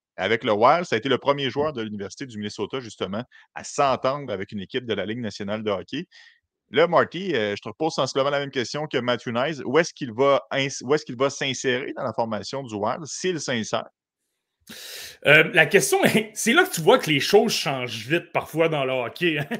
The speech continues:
Speaker 2: Euh, là, ce qui a été obtenu, euh, l'été passé, je, je le rappelle, là, Brock Faber,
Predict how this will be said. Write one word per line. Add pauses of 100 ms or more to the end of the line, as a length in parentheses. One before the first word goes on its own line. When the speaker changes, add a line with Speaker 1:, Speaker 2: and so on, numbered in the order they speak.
(400)
Speaker 2:
Euh, (120)
là,
ce
qui
a
été
obtenu,
euh, (120)
l'été
passé,
je,
je
le
rappelle,
là,
Brock
Faber,